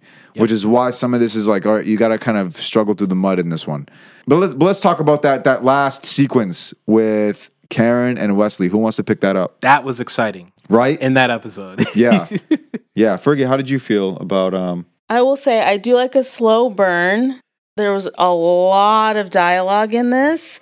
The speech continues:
Speaker 2: <laughs>
Speaker 3: but I feel like the ending made up for it, in
Speaker 2: Mm-hmm.
Speaker 3: my opinion. Um, and I was telling Rob last night, like, this show was excellent writing because where Karen was emotionally, she was frustrated, she was angry,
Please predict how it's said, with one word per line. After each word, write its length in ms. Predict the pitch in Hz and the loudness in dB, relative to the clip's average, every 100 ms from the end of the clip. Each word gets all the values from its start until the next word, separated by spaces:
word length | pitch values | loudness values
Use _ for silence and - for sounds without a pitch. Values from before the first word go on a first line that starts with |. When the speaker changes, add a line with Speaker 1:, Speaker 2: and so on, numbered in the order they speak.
| - | -16
Speaker 2:
<laughs> 160 | - - | -12 2
Speaker 3:
but 120 | 233 | 4
I 140 | 226 | 4
feel 220 | 226 269 247 | 0 2 2
like 200 | 247 240 | 2 -2
the 180 | 226 - | -2 2
ending 500 | 190 202 208 208 185 | 0 2 0 0 2
made 180 | 170 | 2
up 220 | 165 - - | 2 -2 -2
for 160 | 170 | 0
it, 220 | 165 160 - | 2 -2 -2
in 160 | 175 175 | -2 0
Speaker 2:
Mm-hmm. 60 | 170 | 2
Speaker 3:
my 200 | 165 170 | 2 2
opinion. 800 | 185 220 226 233 247 269 285 285 _ _ _ _ - | 0 0 0 2 2 2 0 -2 _ _ _ _ 0
Um, 680 | 196 190 180 175 165 165 - | 2 4 2 2 2 0 0
and 240 | 180 196 185 | 2 2 4
I 100 | 190 | 2
was 160 | 202 | 0
telling 300 | - 247 247 | 2 2 2
Rob 300 | 208 190 196 | 2 2 2
last 360 | 185 180 175 - | 2 0 0 -4
night, 340 | 196 185 180 | 0 2 2
like, 380 | 143 170 165 - _ _ - | 2 2 0 -6 _ _ 2
this 180 | 226 233 | 2 4
show 180 | 277 | 4
was 180 | 262 226 | 4 2
excellent 460 | - 208 - 226 175 | 0 0 -2 -4 2
writing 300 | 185 185 185 | 2 2 0
because 580 | 180 175 185 170 170 - _ _ _ _ - | -2 0 0 2 -2 -8 _ _ _ _ -6
where 320 | 185 214 214 | 2 2 2
Karen 540 | 214 233 240 247 214 | 0 0 2 2 2
was 340 | 185 185 196 190 | 2 2 0 0
emotionally, 960 | 180 175 170 175 - 254 262 277 294 | 0 2 2 2 0 2 2 2 0
she 160 | - 208 | -2 -2
was 220 | 180 175 | -2 -4
frustrated, 920 | - 185 196 202 190 190 190 185 - _ - | 0 0 2 0 0 2 0 0 -8 _ -6
she 140 | 196 | 0
was 160 | 175 175 | 0 2
angry, 720 | 180 190 180 180 175 175 175 | 0 0 0 0 0 -2 -4